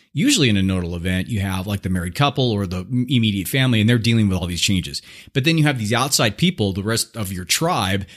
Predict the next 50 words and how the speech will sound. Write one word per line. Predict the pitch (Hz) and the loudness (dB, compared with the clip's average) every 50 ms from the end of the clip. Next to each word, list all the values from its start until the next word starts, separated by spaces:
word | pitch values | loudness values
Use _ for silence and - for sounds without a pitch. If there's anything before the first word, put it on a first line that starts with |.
| - _ - | -20 _ -4
that | 127 127 127 127 | -2 -2 0 2
can | - 151 | 2 4
support | 143 - 180 156 - 220 254 247 - | 4 2 0 0 0 -2 -2 0 -2
you | 110 | -4
because | 87 98 - - 110 95 92 | -4 -4 -4 -2 -4 -2 -2
they're | 107 113 113 | -2 -2 -2
on | 110 107 104 | -2 -2 -2
a | 98 | -2
more | 95 98 98 98 95 98 | -2 -2 -2 -2 -2 0
solid | - - - 117 101 95 95 87 82 | 2 2 2 2 2 0 -4 -6 -6
foundation. | - 104 80 80 82 107 131 147 135 - 98 92 95 - - - _ | -6 -6 -4 0 2 2 4 4 4 2 2 0 0 -2 -6 -10 _
They're | - 131 | 0 0
not | 143 139 107 107 | 0 0 -2 -2
dealing | 98 123 147 170 165 135 113 | -2 -2 0 2 2 2 4
emotionally | 104 101 104 117 139 170 170 - - 113 104 | 4 4 6 6 6 4 4 2 0 0 0
with | 98 95 95 | -2 -2 0
the | 92 | 0
same | - - 123 113 104 | 2 2 2 0 0
thing | - 98 87 | -2 -2 0
you | 92 113 - 196 101 | 0 0 0 0 -2
are, | 80 76 78 85 113 - - - - _ | -4 -6 -8 -10 -12 -14 -18 -20 -10 _
and | 123 127 | -2 0
so | - 165 | 2 2
they're | 160 175 | 2 2
free | 160 - - - 190 247 294 107 - - - _ _ _ _ _ | 0 0 -2 0 0 0 0 -2 -4 -8 -14 _ _ _ _ _
for | - - 117 | -6 -4 -2
you | 113 110 113 117 110 | 0 0 0 0 0
to, | - - 123 | 0 0 0
you | 117 113 117 - - 135 139 123 | 0 -2 -4 -6 -8 -10 -12 -10
know, | 98 110 107 98 95 95 95 | -10 -12 -12 -14 -14 -2 2
dump | - 127 123 143 - - | 4 4 4 4 2 -2
a | - 127 | -4 -4
plenty | - - - 170 170 196 170 - 98 92 92 95 - - | -4 -2 -2 0 0 0 0 0 -2 -2 -2 -4 -2 -2
on | 135 117 104 90 82 | 0 2 2 2 0
<laughs> | - - - | -2 -4 -6
all | 165 147 139 | 0 0 0
of | 139 117 | 0 2
your | 110 113 113 | 0 0 2
stuff. | - - - - 294 - - - - - - - - - - - - _ _ _ _ _ _ | 2 2 2 2 2 2 2 -2 -6 -10 -14 -18 -20 -20 -20 -20 -20 _ _ _ _ _ _
But | - 127 170 175 170 170 - | -4 0 2 2 2 0 -4
the | 156 | -6
problem | 139 - - 156 180 214 240 214 170 156 | -4 -2 -2 -2 0 0 0 0 0 0
with | 135 131 131 127 120 117 - - - | 2 2 2 2 2 0 -6 -2 2
being | 139 139 139 131 | 2 4 4 4
in | 123 110 | 2 0
a | |
collective | 104 - - 131 160 214 - 156 120 | -2 0 0 0 0 0 -2 -2 -2
nodal | 107 104 101 101 104 101 104 | 0 0 0 -2 -2 -4 -4
event | 95 101 101 101 | -2 -2 0 0
is | 101 101 104 | 0 -2 -2